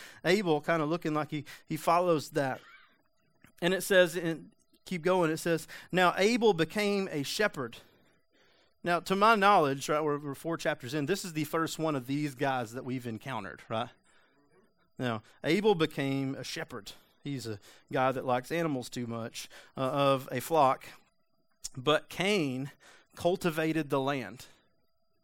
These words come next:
Nobody? You're, you're not reading this like me, like, "Oh, Abel, he, he's, um, he's kinda weird. Uh, he plays with animals all day long. He's not going anywhere.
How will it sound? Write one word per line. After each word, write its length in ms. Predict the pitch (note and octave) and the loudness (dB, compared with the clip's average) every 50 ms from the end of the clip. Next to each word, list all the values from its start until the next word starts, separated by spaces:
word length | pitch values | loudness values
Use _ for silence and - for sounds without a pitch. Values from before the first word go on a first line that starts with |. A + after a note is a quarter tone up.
| _ _ _ _ _ _ _ _ _ - | _ _ _ _ _ _ _ _ _ -10
Nobody? 380 | A#2 A2 A2+ A#2 A#2 A#2 A#2 - - | -8 -6 -6 -6 -6 -8 -12 -12 -8
You're, 140 | B2 C#3 D3+ | -6 -4 -2
you're 180 | D#3 F#3 A3 | 2 6 6
not 120 | A#3 G3 F3 | 6 8 8
reading 220 | G#3+ B3+ A#3 G#3 | 6 6 6 4
this 180 | F3 D3 - - | 2 0 0 0
like 160 | C#3 C3 C3+ | 0 0 0
me, 180 | B2+ A#2+ A#2+ | -2 -2 0
like, 160 | B2 B2 B2+ - - - - - | 0 -2 -2 -4 -8 -10 2 8
"Oh, 260 | D#3+ F#3 F#3+ E3+ D#3+ | 10 10 12 10 10
Abel, 400 | D#3+ E3 F3 F#3+ F3+ D#3+ D3 D3 | 6 6 4 4 6 4 4 4
he, 220 | D3+ E3+ F3 E3 D3+ | 4 2 0 0 -2
he's, 320 | E3 F3 F#3 E3+ C#3+ D3 | -2 -2 -2 -4 -2 0
um, 360 | D3 C3+ C3 B2 A#2 A#2+ C3+ D3 | 0 2 2 0 -2 -4 -6 -6
he's 240 | F3 F#3 F#3 E3 | -4 -4 -4 -6
kinda 280 | - - E3+ E3+ D#3 D3 | -4 -4 -4 -2 -2 -4
weird. 500 | C#3+ C3+ C3+ C#3 C#3+ C#3+ C#3+ C#3+ C#3 C#3 | -4 -4 -4 -2 -2 -2 -2 -2 -4 -6
Uh, 400 | C#3 C#3 C3 B2+ B2+ B2+ B2 B2+ | -8 -8 -6 -6 -6 -6 -8 -8
he 440 | B2+ C#3 D#3 D#3+ E3 D#3+ D#3+ D#3 C#3+ - - - - - - - | -8 -6 -4 -4 -4 -4 -4 -6 -8 -10 -14 -20 -20 -20 -16 -6
plays 300 | - D3+ C#3+ C#3 B2+ C#3 | -2 -2 -2 -2 -2 -4
with 120 | C3+ B2+ _ - - | -10 -12 _ -14 -10
animals 640 | C3+ C3+ C3+ C3 C3 C3+ C3 B2+ B2 - - - - - _ _ _ _ _ _ _ - - - - _ _ - | -6 -4 -2 -2 -2 -2 -2 -4 -6 -8 -10 -10 -12 -14 _ _ _ _ _ _ _ -20 -20 -20 -20 _ _ -6
all 180 | - B2+ C3+ C3+ | 0 0 0 2
day 180 | C3 C3 A#2+ | 2 2 0
long. 440 | A#2+ A#2+ A#2 A#2 A#2 A#2 A2+ A2+ A2+ - - _ _ _ _ _ _ | 0 0 -2 0 0 -2 -2 -4 -6 -12 -18 _ _ _ _ _ _
He's 140 | - C3+ C3 | -12 -4 0
not 160 | D3+ C3+ B2 | 0 0 0
going 240 | A2 A#2+ A#2 A#2 A#2 | 0 -2 -2 -2 -4
anywhere. 480 | A#2 A#2 A#2 A2+ A2+ A2+ A2 A2 A2 | -4 -4 -6 -6 -6 -6 -6 -8 -8